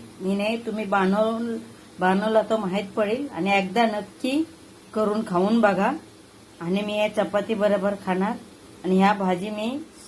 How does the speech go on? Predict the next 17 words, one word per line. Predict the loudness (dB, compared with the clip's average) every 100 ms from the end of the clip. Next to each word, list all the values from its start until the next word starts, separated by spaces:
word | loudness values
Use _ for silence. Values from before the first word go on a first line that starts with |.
| -10
सिंपल | -8 -4 -2
पद्धतीने | 2 2 2 0 -2 -2 0
बनवून | 0 0 0
दाखवला. | 0 -2 -2 -2
तुम्हाला | -2 -2 -2 -2
कशी | -4 -6 -4 -2
वाटला | 0 0 0 0
असेल, | 0 -4 -4 -12 -20 -20 -14 -4
मला | 0
नक्की | 2 0 -4 -8
कमेंट | -2 0 2 -2 -2
करून | -4 -4 -4
सांगा. | -2 -2 -2 -4 -8 -18 -20 -20 -20 -20 -16 -6
आणि | -2 0 0 -2 -6
तुम्ही | -4 -4
पण | 0 0 2
बनवून | 2 2 0